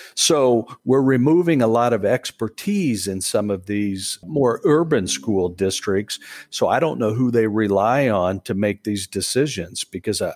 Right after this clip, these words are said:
I don't feel comfortable that a lot of them, that counselors have the expertise as well-trained law enforcement officers to be able to understand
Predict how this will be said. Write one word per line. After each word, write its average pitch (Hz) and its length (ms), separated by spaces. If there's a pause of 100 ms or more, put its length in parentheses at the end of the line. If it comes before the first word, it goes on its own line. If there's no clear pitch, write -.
I 104 220
don't 127 280
feel 98 200
comfortable 95 680
that 92 160
a 85 80
lot 101 380
of 95 180
them, 92 380 (420)
that 104 340 (180)
counselors 98 880 (200)
have 113 380
the 107 160
expertise 101 880 (100)
as 92 280
well-trained 101 600
law 95 260
enforcement 90 720
officers 87 760 (340)
to 110 140
be 98 280
able 92 180
to - 220
understand 92 1300